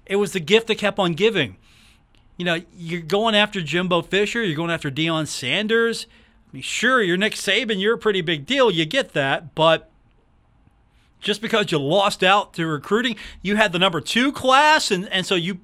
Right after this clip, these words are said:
you apparently lost out? What's the big difference there between the number one class and the number two class? Let's, let's be realistic for a second. You had a top two class.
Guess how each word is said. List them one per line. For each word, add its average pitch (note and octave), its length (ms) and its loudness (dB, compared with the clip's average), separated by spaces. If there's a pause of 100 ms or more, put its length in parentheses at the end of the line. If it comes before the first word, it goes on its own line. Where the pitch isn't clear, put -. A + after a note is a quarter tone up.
you D#3+ 160 -10
apparently G#3 440 -4
lost D#3+ 460 2
out? C4 380 6 (1600)
What's F4 200 -6
the E3+ 100 0
big C#3+ 320 0
difference F3 380 0
there D#3 200 0
between D3 320 -4
the C3 60 -6
number D#3 200 -4
one D3 220 -2
class C#3+ 380 -4
and B2+ 100 -6
the A#2+ 60 -6
number A2+ 180 -8
two A2 220 -10
class? G#2 340 -12
Let's, G#3 300 -2
let's A3+ 420 0
be D3 220 -6
realistic B2 680 -10
for - 220 -16
a - 80 -20
second. - 460 -14 (400)
You F#3 140 0
had A3 260 2
a - 20 0
top A#3+ 340 2
two A3 280 -2
class. D3+ 560 -4